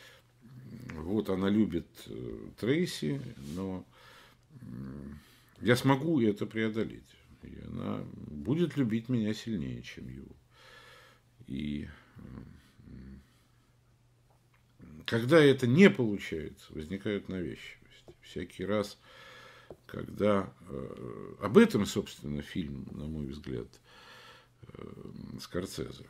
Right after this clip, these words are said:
О том, что всякий раз, когда человек, м, надеется на преодоление каких-то пределов, м, которые не-,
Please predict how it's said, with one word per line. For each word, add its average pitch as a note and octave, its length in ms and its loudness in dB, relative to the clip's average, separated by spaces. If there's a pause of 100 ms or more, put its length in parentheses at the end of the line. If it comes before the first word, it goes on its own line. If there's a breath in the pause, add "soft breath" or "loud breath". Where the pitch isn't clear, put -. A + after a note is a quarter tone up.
(140)
О - 60 -10
том, D3 260 2
что B2 180 -4
всякий C3 500 6
раз, C3 340 4
когда F#2+ 400 -4
человек, G2 640 -2 (160)
м, C2+ 600 -10
надеется F#2 760 0
на F2 200 -4
преодоление E2+ 960 -4
каких-то - 520 -10
пределов, E2 640 -4 (1300 soft breath)
м, D#2 560 -16
которые E2+ 500 -2
не-, D2+ 180 -2